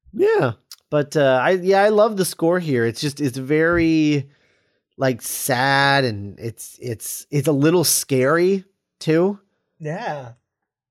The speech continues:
Speaker 1: It's just got, it's got a real, like, unsettling tone because it's, it's this mix of, like, you know, Doc doesn't wanna make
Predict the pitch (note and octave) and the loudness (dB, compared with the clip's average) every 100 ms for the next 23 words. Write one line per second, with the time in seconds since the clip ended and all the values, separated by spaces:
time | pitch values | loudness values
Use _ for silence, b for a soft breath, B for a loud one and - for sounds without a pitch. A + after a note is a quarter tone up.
0 | _ D3+ D3 E3 D3 F#3 E3+ F3 E3 D3 | _ -4 -2 -2 -2 2 4 4 2 -2
1 | - F3+ F#3 E3 F3 G3 G3+ G3 F#3+ F3+ | 0 0 2 2 2 4 4 4 2 2
2 | E3+ D#3 C#3+ - - _ _ _ _ _ | 4 2 0 -8 -20 _ _ _ _ _
3 | E3 F3 D#3+ - E3 E3+ E3 D#3 C#3+ - | 0 2 2 2 4 4 4 2 0 -2
4 | D3 D3 C3+ A#2 A2 A#2+ C#3+ B2+ B2+ - | 0 2 2 0 -4 -2 -2 0 0 -2
5 | - - b b b b E3+ C#3+ D#3 F3 | -8 -12 b b b b -2 0 0 0
6 | D3 D#3 E3 F#3 F#3 - F#3 D#3+ D#3 C#3 | 2 0 2 2 0 -2 2 4 4 2
7 | D3 C3+ B2 - b b b b E3 F3 | 0 0 -2 -8 b b b b 0 2
8 | D#3 C#3+ C#3+ E3 E3 F#3 - F3+ E3 D3 | 4 4 2 2 2 2 2 0 2 0
9 | D#3 D#3 D3+ D#3 D#3 D#3 | 0 2 2 2 2 -2